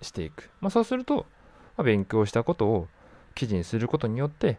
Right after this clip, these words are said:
まあ、アウトプットにもつながるし、中には、まあ、私の、例えばライティング超実践講座とか、まあ、私いろんな講座やってるけども、そういった講座を、えー、実際に参加して、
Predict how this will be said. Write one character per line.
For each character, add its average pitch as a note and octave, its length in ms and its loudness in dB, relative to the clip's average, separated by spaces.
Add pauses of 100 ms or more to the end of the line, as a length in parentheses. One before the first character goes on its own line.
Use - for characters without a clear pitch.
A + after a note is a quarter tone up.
ま A#2 140 -4
あ、 A2 40 4
ア - 40 4
ウ G2+ 40 0
ト G#2 120 -6
プ C3 100 -4
ッ - 40 -4
ト - 120 -6
に F2 60 -2
も D#2+ 80 -10
つ - 120 -10
な F#2 100 -2
が G2 100 -4
る F#2+ 100 -4
し、 E2+ 180 -12 (880)
中 D#3 300 0
に D#3 140 4
は、 A#2+ 160 4 (720)
ま G3 80 6
あ、 - 20 6
私 C#3 200 4
の、 A2 260 2 (240)
例 C#3 220 2
え - 20 4
ば F#2+ 120 2
ラ G#2 120 6
イ G2 60 0
テ G#2 100 -6
ィ G#2 40 2
ン G2 100 0
グ G2 100 0
超 G3 180 2
実 F#2+ 340 -2
践 F#2 80 0
講 F#2 180 2
座 D#2+ 100 -2
と - 80 -8
か、 F2+ 240 -6
ま C3 80 0
あ、 - 20 4
私 C3+ 240 2
い B2+ 40 0
ろ D3 80 2
ん D#3 40 0
な D3 80 0
講 D3 120 2
座 C3+ 100 4
や B2+ 40 4
っ - 40 -4
て - 80 -2
る A2+ 80 -2
け - 80 -6
ど E2+ 80 -6
も、 A2 240 -4 (200)
そ - 120 -2
う E3+ 40 0
い - 20 -20
っ - 40 -18
た F3 120 4
講 E3+ 280 6
座 E3 140 10
を、 D3+ 160 4 (200)
え D#2+ 420 -12
ー、 - 20 -16
実 - 180 -14
際 G#2 80 0
に F#2 60 -2
参 D3+ 280 -2
加 D3 180 -2
し - 100 -8
て、 G#2+ 240 2